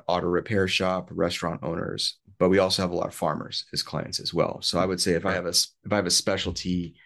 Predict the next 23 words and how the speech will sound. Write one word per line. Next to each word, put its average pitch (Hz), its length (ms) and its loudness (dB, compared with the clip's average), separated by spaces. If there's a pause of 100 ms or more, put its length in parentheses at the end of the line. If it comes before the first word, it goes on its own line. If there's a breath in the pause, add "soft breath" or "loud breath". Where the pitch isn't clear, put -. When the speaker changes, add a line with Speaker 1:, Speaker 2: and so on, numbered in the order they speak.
(240 soft breath)
Speaker 1:
it 95 80 6
would 87 160 4
be 85 420 -4
working 98 260 2
with 87 140 2
people 87 300 0
in 82 80 2
the - 160 -4
agricultural 85 580 -2
industry, 78 520 -2
either 82 240 2
if - 240 -2
they're 76 300 0 (320)
self-employed 90 640 2
themselves 92 640 2
or 92 420 4 (520 soft breath)
perhaps, 90 580 4
you 92 100 2
know, 85 120 4
they, 85 220 2 (140)
they're 82 200 0
a 80 120 -2
vendor. 90 540 2